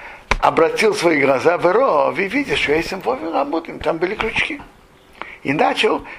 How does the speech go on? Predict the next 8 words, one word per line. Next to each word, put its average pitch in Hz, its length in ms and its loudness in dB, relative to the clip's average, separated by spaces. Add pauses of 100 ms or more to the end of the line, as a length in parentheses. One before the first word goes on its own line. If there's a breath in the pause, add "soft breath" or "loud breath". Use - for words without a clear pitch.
говорить 180 500 2
им 208 120 2
громко: 160 420 2
«Весэлэф 214 840 2
ушва 175 340 4
мейс, 196 680 2
вахамиша 160 500 2
вashивим, 202 560 0